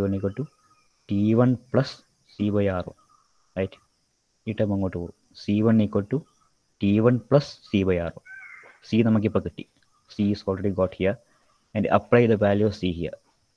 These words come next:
C ഇവിടെ കൊടുത്തു കഴിഞ്ഞാൽ ടി വൺ plus C ക്ക് എന്താ കിട്ടിയത്? ടി വൺ മൈനസ് ടി ടു into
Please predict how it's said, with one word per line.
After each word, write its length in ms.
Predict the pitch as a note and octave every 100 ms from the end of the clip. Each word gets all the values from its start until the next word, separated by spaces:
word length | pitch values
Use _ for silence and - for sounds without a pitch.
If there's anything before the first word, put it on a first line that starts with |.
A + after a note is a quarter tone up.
| _ -
C 20 | G#2
ഇവിടെ 160 | G2+ F#2+
കൊടുത്തു 200 | F#2 E2+ F#2
കഴിഞ്ഞാൽ 240 | F#2 B2+ - _ - - - - -
ടി 140 | G2+ G2+
വൺ 120 | G#2+ G#2 F#2+
plus 180 | - B2+ - - _ -
C 140 | G2+
ക്ക് 80 | G2
എന്താ 120 | G#2+ G2+
കിട്ടിയത്? 280 | F#2+ G2 G2+ - _ _ _ _ -
ടി 100 | G2+ G2+ G#2
വൺ 100 | G#2+ G#2
മൈനസ് 340 | G2 G2 G2+ G2
ടി 80 | G#2 G2 -
ടു 80 | G2+ G2+
into 240 | G2 B2+